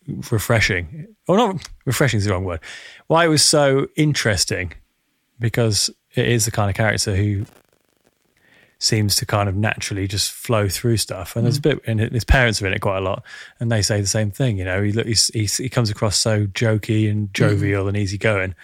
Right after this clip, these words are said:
Speaker 1: Um, but then you realise he's really, like, b-, you know, carrying a weight,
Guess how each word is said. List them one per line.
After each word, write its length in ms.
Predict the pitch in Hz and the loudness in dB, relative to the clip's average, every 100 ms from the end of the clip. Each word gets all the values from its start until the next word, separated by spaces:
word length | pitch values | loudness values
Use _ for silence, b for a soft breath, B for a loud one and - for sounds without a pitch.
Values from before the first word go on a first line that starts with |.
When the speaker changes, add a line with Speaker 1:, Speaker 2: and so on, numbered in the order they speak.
| B B B B B | B B B B B
Speaker 1:
Um, 560 | 117 104 98 98 101 90 85 | -2 0 0 0 -2 -6 -4
but 220 | - 104 - | 0 0 0
then 180 | 107 101 | 0 0
you 100 | 98 | 0
realise 540 | 95 95 92 95 - - - _ _ _ _ _ _ _ _ | 0 0 0 -2 -4 -10 -20 _ _ _ _ _ _ _ _
he's 280 | 113 101 87 | -2 -2 0
really, 300 | 110 95 92 | 0 2 0
like, 380 | 95 92 98 - _ _ _ b b b b b _ | 0 0 -2 -8 _ _ _ b b b b b _
b-, 380 | 113 131 - 156 | -4 -2 -2 -4
you 180 | 160 160 | -4 -2
know, 180 | 110 80 - _ | 0 -2 -6 _
carrying 340 | - 123 104 98 | -2 2 2 2
a 60 | 98 | 2
weight, 380 | 104 95 92 | 2 0 -2